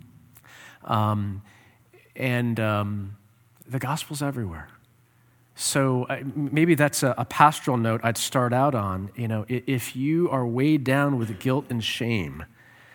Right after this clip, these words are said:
i-, if you are weighed down in darkness,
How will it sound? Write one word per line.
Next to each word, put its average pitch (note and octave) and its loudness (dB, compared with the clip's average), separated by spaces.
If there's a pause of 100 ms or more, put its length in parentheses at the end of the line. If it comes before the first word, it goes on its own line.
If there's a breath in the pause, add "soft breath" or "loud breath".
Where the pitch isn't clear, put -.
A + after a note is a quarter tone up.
(340 loud breath)
i-, A#2 -6
if B2 -2
you C#3+ 4
are B2+ 0
weighed A#2+ 2
down A#2+ 0
in G2+ -2
darkness, G#2 -6